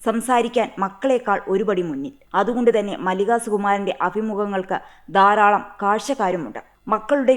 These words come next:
വിശേഷങ്ങൾ മാത്രമല്ല, മരുമക്കളുടെയും കൊച്ചുമക്കളുടെയും കഥകൾ വരെ മല്ലികയുടെ അഭിമുഖങ്ങളിൽ പറയാറുണ്ട്. മക്കളെക്കാൾ സിനിമയിൽ തിരക്കുള്ള നടി. സിനിമയിലും സീരിയലിലുമെല്ലാമായി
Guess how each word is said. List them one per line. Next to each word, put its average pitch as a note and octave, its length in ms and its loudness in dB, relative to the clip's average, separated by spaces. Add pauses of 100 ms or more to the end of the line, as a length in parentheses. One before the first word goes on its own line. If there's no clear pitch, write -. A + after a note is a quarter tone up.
വിശേഷങ്ങൾ A#3+ 460 -4 (140)
മാത്രമല്ല, G3+ 520 0 (100)
മരുമക്കളുടെയും A3 680 2 (100)
കൊച്ചുമക്കളുടെയും G#3 960 -2 (200)
കഥകൾ A#3 400 4
വരെ F#3+ 180 0 (160)
മല്ലികയുടെ G#3 540 0 (120)
അഭിമുഖങ്ങളിൽ F#3+ 680 -4 (160)
പറയാറുണ്ട്. F3+ 520 -2 (320)
മക്കളെക്കാൾ D4+ 680 -2 (160)
സിനിമയിൽ C4 380 0 (180)
തിരക്കുള്ള B3 420 0
നടി. D3+ 220 -6 (240)
സിനിമയിലും C4+ 540 2
സീരിയലിലുമെല്ലാമായി A3+ 1000 -2